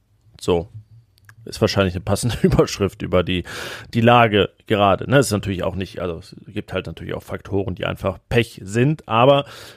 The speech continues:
wenn man sich eben sehr anfällig macht dafür, dass Pech dann auch immer große Folgen hat, äh, ja, ist das doch so ein Indiz dafür,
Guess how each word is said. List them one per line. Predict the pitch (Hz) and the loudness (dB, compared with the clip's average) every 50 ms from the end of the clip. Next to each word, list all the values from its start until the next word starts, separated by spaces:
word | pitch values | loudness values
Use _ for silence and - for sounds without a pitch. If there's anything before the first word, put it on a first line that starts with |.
| _ _ - | _ _ -6
wenn | 104 107 | -4 -2
man | 113 107 | -2 -2
sich | 107 92 - - | -4 -6 -10 -8
eben | 104 107 104 104 101 - - _ - | -8 -6 -6 -6 -8 -8 -12 _ -20
sehr | 107 101 104 110 - 101 | -10 -4 0 0 2 2
anfällig | 120 147 143 - 156 147 143 143 - - | 2 2 2 2 0 0 0 0 -2 -2
macht | 131 131 135 127 - - - | -2 -2 -2 -2 -4 -4 -4
dafür, | 113 - - 127 123 120 120 | -4 -2 -2 -2 0 0 0
dass | 107 104 98 - - | 0 0 -2 -2 -4
Pech | - - 120 117 110 - - | -6 -2 0 0 0 0 -2
dann | - 101 92 | -2 -2 0
auch | 82 98 95 - | 0 0 0 0
immer | 90 95 95 92 | 0 -2 -2 -2
große | 87 - 98 98 - - | -2 -2 -2 -2 -2 -4
Folgen | - - - 104 107 110 113 113 101 | -8 -2 2 2 4 4 2 0 0
hat, | 104 107 107 - - - - | 0 0 0 -2 -4 -10 -6
äh, | 98 98 98 98 98 98 101 101 - | -2 0 2 2 2 0 0 -2 -6
ja, | - - 90 85 - _ _ _ _ _ _ 165 147 | -4 -2 -4 -4 -4 _ _ _ _ _ _ -18 -14
ist | 117 113 - - | -12 -10 -8 -6
das | 110 - - - - | -4 -4 -6 -6 -4
doch | - - - | -4 -4 -4
so | - - 92 | -4 -8 -8
ein | 92 98 - - - - - - - - - | -8 -10 -14 -18 -20 -20 -20 -20 -20 -12 -6
Indiz | - 139 127 143 156 - - | -2 0 2 2 2 2 2
dafür, | - 127 - - - 120 120 120 117 113 113 113 - | 2 2 2 2 2 4 6 6 6 4 2 -2 -6